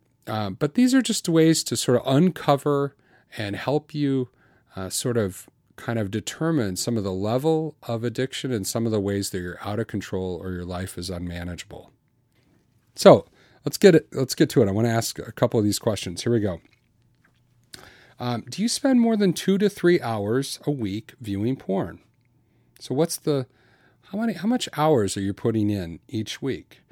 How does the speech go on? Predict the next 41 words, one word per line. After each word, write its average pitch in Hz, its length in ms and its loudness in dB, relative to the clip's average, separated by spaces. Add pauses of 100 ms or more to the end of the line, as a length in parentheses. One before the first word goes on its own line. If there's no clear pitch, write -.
(280)
Is 98 140 -8
it - 160 -8
less 131 240 -2
than 165 160 0
two 156 200 -2
hours? 151 380 -4
Is 98 120 -8
it 95 120 -8
more 117 320 0
than 127 180 -2
three? 120 500 -2 (600)
Uh, 107 80 -8
where 156 340 0
is 160 160 -2
it 135 80 2
at? 92 220 -4
Where 110 160 -4
are 123 40 0
you 123 160 2
at 101 140 -4
in 92 140 -6
the 85 80 -8
scale? - 500 -10 (800)
Now, 135 120 0
if - 120 -2
you 180 80 4
don't 190 200 2
look 202 180 -2
at - 140 -6
porn 147 520 0
regularly, 113 760 0 (160)
regularly 113 840 4
every 90 220 -4
week, 85 440 -8 (600)
uh, 104 260 -6
do 139 120 -4
you 151 60 6
ever 190 160 4
binge 156 540 4
on 92 200 0
porn? 87 540 -12